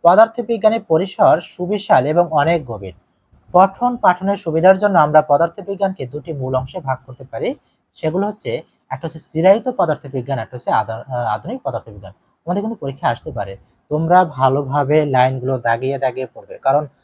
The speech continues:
তোমাদের সামনে কিন্তু দুই বছরেরও বেশি সময় আছে। তোমরা যদি এখন থেকে প্রত্যেকটা লাইন সুন্দরভাবে দাগিয়ে দাগিয়ে পড়ো,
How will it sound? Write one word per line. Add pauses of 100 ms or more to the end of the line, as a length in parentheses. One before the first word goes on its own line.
(180)
তোমাদের
সামনে
কিন্তু
দুই
বছরেরও
বেশি
সময়
আছে। (400)
তোমরা
যদি
এখন
থেকে
প্রত্যেকটা
লাইন
সুন্দরভাবে
দাগিয়ে
দাগিয়ে
পড়ো,